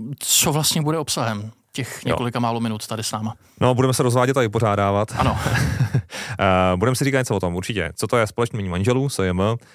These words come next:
Speaker 2: a jak funguje v praxi, jak probíhá v Čechách rozhodový řízení, eh, jak majetkové vypořádání, jak to v praxi funguje, když se vlastně dělí majetek, em,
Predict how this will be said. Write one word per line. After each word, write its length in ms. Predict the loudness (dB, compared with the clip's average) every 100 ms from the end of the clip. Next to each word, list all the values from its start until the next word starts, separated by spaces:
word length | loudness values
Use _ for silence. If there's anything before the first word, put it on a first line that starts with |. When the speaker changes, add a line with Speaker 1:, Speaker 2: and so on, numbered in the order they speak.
| _ -4
Speaker 2:
a 80 |
jak 140 | -2 -2
funguje 320 | -2 0 0
v 40 |
praxi, 500 | 0 -2 0 0 0 -4 -6
jak 140 | -6 -2
probíhá 300 | -2 0 0
v 40 |
Čechách 340 | -2 -2 -2
rozhodový 400 | 0 0 0 -2
řízení, 580 | -2 0 0 0 0 -4
eh, 100 | -6 -4 0 2 2 0 -2 -8 -12
jak 100 | -12 -12
majetkové 380 | -2 -2 0 -4
vypořádání, 760 | 0 2 4 2 2 0 -2 -6 -16 -20 _ -4
jak 200 | 0 0
to 80 | 0
v 20 |
praxi 240 | 0 0 -2
funguje, 280 | -2 0 0
když 80 | 2
se 60 |
vlastně 240 | 0 0 -2
dělí 240 | 0 0
majetek, 640 | 0 0 0 0 -2 -8 -2
em, 540 | 0 2 0 0